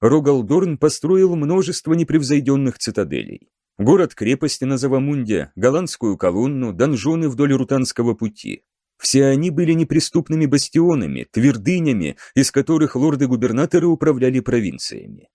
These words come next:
Но эта работа стала для него самой важной и самой трудной. Сделать ее все равно, что погасить солнечный свет или осушить море. Воплощение триумфа его отца,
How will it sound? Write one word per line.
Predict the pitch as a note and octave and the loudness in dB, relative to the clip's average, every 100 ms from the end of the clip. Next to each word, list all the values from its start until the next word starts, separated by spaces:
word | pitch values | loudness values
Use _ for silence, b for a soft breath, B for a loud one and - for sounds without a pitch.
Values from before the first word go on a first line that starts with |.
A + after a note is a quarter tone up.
| _ _ _ | _ _ _
Но | G#2+ A2+ | 2 4
эта | B2 E3+ | 4 2
работа | E3+ E3+ F3 C#3 F2 | 2 0 0 0 -2
стала | - D3+ F3+ F#3 | -4 0 2 2
для | D#3+ | 0
него | D#3+ D3+ F3+ | -2 0 -2
самой | - D#3 D3 D3 | 0 0 2 0
важной | D3 D3+ E2 C#2 A#1 - | 2 0 0 -8 -14 -12
и | F2 C3 F3 - B | -2 0 -2 -8 B
самой | - D3 C#3+ C3+ | -2 0 2 -2
трудной. | - E2 - - - - _ _ _ _ | -4 -12 -14 -18 -20 -20 _ _ _ _
Сделать | - G2+ E3 F3 D3+ | -2 2 4 2 0
ее | E3+ E3+ C#3 - | -2 0 0 -4
все | - D#3 | -2 2
равно, | E3 F3 F#3+ | 2 0 -2
что | - | 0
погасить | D#3+ D3+ D#3 - D#3 | 0 2 0 0 -6
солнечный | - D#3 D#3+ D3 - C3+ | -2 0 0 -2 -2 -2
свет | - G#2+ D#3+ - | -2 0 0 2
или | C#3+ E3 | 0 2
осушить | D#3 - C#3+ - B2+ | 0 -2 -4 -4 -4
море. | D3+ G#2+ - _ _ _ _ _ - | -4 -6 -8 _ _ _ _ _ 0
Воплощение | B2+ C#3+ D3+ - D#3 D#3+ D#3+ | 0 2 0 0 -2 0 0
триумфа | - C#3 F3 D#3 D3 | 0 0 0 -2 -2
его | C#3+ C3+ D3 | 0 2 2
отца, | C3+ - - D#3+ G2+ | 0 -4 0 0 0